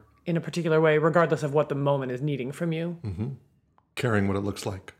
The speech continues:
Speaker 1: Caring what it looks like, which I guess is fear, but, like, wanting to impre-, like, wanting to impress somebody
Speaker 2: Yes.
Speaker 1: maybe comes from fear.
Speaker 2: Mm-hmm.
Speaker 1: And a lack of doing the work. <laughs> So there's times when, like, flow can't happen because someone's not listening.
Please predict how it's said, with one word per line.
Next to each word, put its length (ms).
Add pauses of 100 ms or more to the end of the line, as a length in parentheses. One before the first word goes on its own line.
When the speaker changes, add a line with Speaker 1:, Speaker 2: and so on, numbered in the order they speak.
(300)
Speaker 1:
Caring 340
what 120
it 80
looks 160
like, 180
which 140
I 60
guess 260
is 120
fear, 460 (340)
but, 120
like, 180
wanting 340
to 120
impre-, 460
like, 160
wanting 280
to 140
impress 440
somebody 520
Speaker 2:
Yes. 360 (180)
Speaker 1:
maybe 200
comes 240
from 140
fear. 360
Speaker 2:
Mm-hmm. 240 (1600)
Speaker 1:
And 140
a 60
lack 240
of 120
doing 320
the 100
work. 420 (160)
<laughs> 240 (1200)
So 100
there's 180
times 260
when, 320
like, 220
flow 180
can't 200
happen 240
because 180
someone's 300
not 180
listening. 460